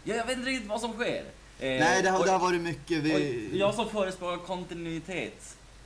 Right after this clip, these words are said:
Speaker 1: men,
Speaker 2: Mm.
Speaker 1: eh, och, och någon form av mönster, men,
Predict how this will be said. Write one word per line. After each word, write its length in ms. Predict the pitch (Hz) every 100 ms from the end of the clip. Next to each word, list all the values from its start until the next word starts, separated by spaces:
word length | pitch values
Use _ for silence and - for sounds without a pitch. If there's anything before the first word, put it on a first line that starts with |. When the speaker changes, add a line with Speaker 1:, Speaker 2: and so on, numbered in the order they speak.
| -
Speaker 1:
men, 360 | 143 151 147
Speaker 2:
Mm. 540 | 139 135 127 123 120 117 104 98 95 - - -
Speaker 1:
eh, 80 | 117
och, 100 | 120
och 120 | -
någon 80 | 139
form 220 | 139 139
av 80 | 135
mönster, 640 | 139 170 156 139 - 82 90
men, 240 | 127 156